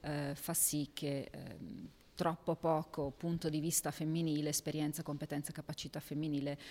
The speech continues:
ci sia là dove si decide sugli interessi di tutti.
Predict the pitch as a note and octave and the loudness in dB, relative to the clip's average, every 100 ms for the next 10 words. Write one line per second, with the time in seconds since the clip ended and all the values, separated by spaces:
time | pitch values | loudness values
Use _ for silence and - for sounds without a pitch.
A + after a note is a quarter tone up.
0 | - - - D#3+ - D3+ D3+ D#3 D3 D3+ | -14 -4 0 2 4 4 4 4 2 0
1 | D#3+ - D3+ D#3+ - C#3 C3+ D3 D3+ - | 0 0 0 0 0 0 2 2 0 -8
2 | - - D3+ D3+ C3+ C#3 - C#3+ C#3+ C3+ | -4 2 4 4 4 2 2 2 0 -4
3 | - C#3+ D#3 | -4 -4 -4